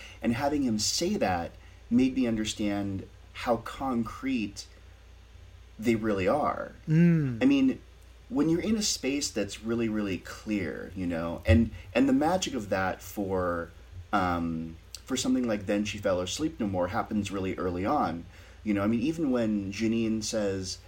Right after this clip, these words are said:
Speaker 1: "Hey, um, this is where we're gonna have the interview. That was my front door buzzer. I'm going to ignore it 'cause it's probably my upstairs neighbor's dinner." Um,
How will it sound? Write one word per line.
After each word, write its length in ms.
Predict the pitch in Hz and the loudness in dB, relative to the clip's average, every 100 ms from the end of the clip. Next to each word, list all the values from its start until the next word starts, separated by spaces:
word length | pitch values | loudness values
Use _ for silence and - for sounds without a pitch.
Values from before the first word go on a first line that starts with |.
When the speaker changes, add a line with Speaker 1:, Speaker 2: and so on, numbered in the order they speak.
| - - - | -20 -20 -16
Speaker 1:
"Hey, 680 | - 147 135 120 107 98 98 - - - - - - | -10 -4 0 2 2 -2 -6 -14 -20 -20 -20 -10 -2
um, 280 | 95 92 92 | 0 0 -2
this 200 | 131 135 | -2 -2
is 100 | 123 | -2
where 120 | 120 | 0
we're 80 | 110 | 0
gonna 140 | 110 101 | 0 -2
have 440 | 110 104 101 92 | -2 0 -2 -2
the 120 | 98 | -4
interview. 580 | 113 139 101 87 87 90 | -2 -4 -6 -6 -6 -6
That 180 | 95 107 | -4 -4
was 160 | 110 107 | -4 -4
my 320 | 95 92 90 | -4 -4 -6
front 280 | - 110 95 | -6 -6 -2
door 160 | 110 | -2
buzzer. 360 | 104 87 85 87 | -2 -4 -4 -6
I'm 100 | 87 | -6
going 200 | 104 101 | -4 -4
to 100 | 101 | -4
ignore 300 | 85 98 104 | -6 -2 -2
it 60 | 90 | -4
'cause 160 | 90 87 - | -8 -12 -16
it's 80 | - | -12
probably 220 | 113 104 | -6 -4
my 100 | 92 | -4
upstairs 340 | 90 - 98 90 | -6 -8 -8 -6
neighbor's 300 | 92 87 82 | -6 -6 -8
dinner." 420 | - 98 78 76 - - 92 - - | -6 -4 -4 -6 -14 -12 -12 -14 -8
Um, 520 | - 101 95 92 87 | 0 2 2 0 -2